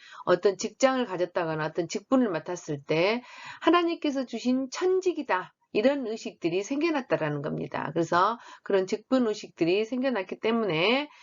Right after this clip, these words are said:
직업에 대한 강한 신념과 소명 의식이 있어야 합니다. 그래서 '하늘이 준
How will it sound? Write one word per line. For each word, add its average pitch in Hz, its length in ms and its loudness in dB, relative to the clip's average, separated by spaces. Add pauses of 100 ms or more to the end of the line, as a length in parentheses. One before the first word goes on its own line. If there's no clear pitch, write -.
(140)
직업에 320 460 2
대한 170 280 -2 (220)
강한 233 460 2
신념과 311 840 -2
소명 311 500 0
의식이 220 600 -4
있어야 185 480 0
합니다. 196 720 -2 (100)
그래서 151 240 -2 (300)
'하늘이 269 400 2
준 254 380 0